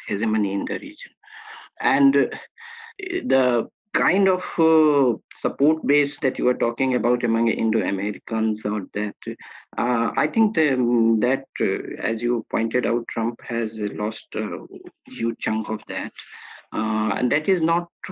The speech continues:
for the Indo-American vote. I think that is for his own, uh, his own, for, uh, own, say,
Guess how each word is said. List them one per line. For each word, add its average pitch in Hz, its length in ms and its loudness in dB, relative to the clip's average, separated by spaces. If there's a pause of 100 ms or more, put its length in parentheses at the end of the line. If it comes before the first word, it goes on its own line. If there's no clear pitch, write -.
(140)
for 143 340 2
the 120 220 0
Indo-American 131 720 4
vote. 117 320 0
I 131 120 -2
think 190 260 0
that 156 160 2
is 160 120 2
for 143 260 2
his 139 500 0
own, 123 1000 2
uh, 95 260 -4
his 110 220 -2
own, 135 460 4
for, 131 380 2
uh, 120 220 2
own, 117 460 2 (220)
say, 117 340 0